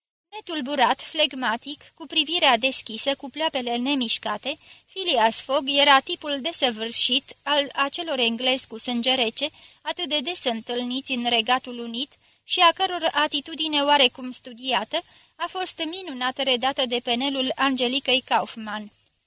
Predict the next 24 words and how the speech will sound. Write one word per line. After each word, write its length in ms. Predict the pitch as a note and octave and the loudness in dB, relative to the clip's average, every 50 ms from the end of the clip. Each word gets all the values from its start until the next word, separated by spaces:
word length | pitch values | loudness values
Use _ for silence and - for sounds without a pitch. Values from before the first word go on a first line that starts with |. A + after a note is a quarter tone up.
| _ _ _ _ _ _ _ | _ _ _ _ _ _ _
Privit 340 | - F4 F4 D#4 F#4 G#4+ - G4+ E4+ | -4 -4 -2 0 -2 0 2 2 4
în 100 | C#4+ C#4+ | 4 6
diferite 480 | C#4+ D4 - D#4 D4 E4 - - - | 4 6 8 8 8 8 6 6 6
acte 300 | D4+ C#4 C4+ C4 - - | 8 8 8 6 6 4
ale 200 | A3 G3+ G#3+ A3 | 4 4 6 6
existenței 800 | A3+ A#3+ B3 - - C4+ C4 - - - C4+ C4+ B3+ B3 - A#3 A#3+ | 6 6 6 6 4 6 6 6 6 6 6 6 6 6 6 6 6
sale, 420 | - - A#3+ G3+ G#3 A3 C#4+ E4+ - - - - - - | 8 8 6 6 6 4 0 -2 -4 -8 -20 -18 -8 -4
acest 440 | D4+ E4+ - F#4+ G4+ F#4+ - - C#4+ A#3+ | -2 0 0 2 2 2 2 2 0 0
gentleman 600 | - C#4 B3+ B3 B3 - C#4 C#4+ D4 D#4+ E4+ F4+ | 2 2 2 2 2 0 -2 0 0 -2 -2 0
făcea 320 | - - D#4 - - F#4 F#4+ E4 | 2 2 2 4 4 4 4 4
impresia 520 | C#4 B3+ - C#4+ C#4+ - - C#4+ C#4+ C4+ | 2 4 6 6 6 6 6 6 6 6
unei 280 | C4+ C4+ B3+ B3 B3 B3 | 6 6 6 4 4 4
ființe 400 | - C4 C4 C4 C4 C#4 B3 A#3 | 2 -2 -2 0 2 2 2 2
bine 360 | A#3 C#4+ D#4 D4 B3+ G#3+ G3+ | 2 0 2 4 6 6 6
echilibrate, 800 | G#3 - - A#3 A#3+ B3 B3 A#3 B3 A#3+ A3+ A#3 - - C4+ D#4+ - - - - _ _ | 4 0 -2 -6 -4 -4 0 2 4 4 4 4 2 -2 -4 -4 -4 -12 -20 -20 _ _
un 160 | - D#4 E4 F4 F#4 | -8 -4 -2 -2 -2
om 60 | F#4+ | -2
corect 480 | F4 - E4 D#4+ E4 F4 F4 - - - | 0 0 2 2 2 2 0 -4 -8 -4
și 220 | - - - A#3 A3 | 0 0 2 2 2
stăpânit, 680 | - - - B3+ B3+ - C#4+ D4 C4 A#3+ C4+ D4 - - | 0 0 0 0 -2 -2 -2 -4 -2 -2 -2 -4 -6 -12
la 220 | - C#4+ D4 D#4+ D#4+ - | -6 0 2 2 2 2
fel 220 | - F#4 F#4 D#4+ | 0 -2 -2 -2
de 120 | A#3 A#3+ A#3 | -2 -4 -2
perfect 520 | - C4 B3+ C4+ - - C4+ E4 - - | -2 -2 -4 -4 -2 -2 -2 -2 -2 -6